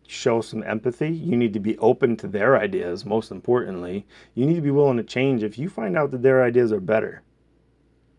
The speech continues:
But most importantly, you need to actually mean what you say, right?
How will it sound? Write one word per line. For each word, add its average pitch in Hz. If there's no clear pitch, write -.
But 107
most 190
importantly, 107
you 123
need 165
to 123
actually 117
mean 113
what 107
you -
say, 98
right? 113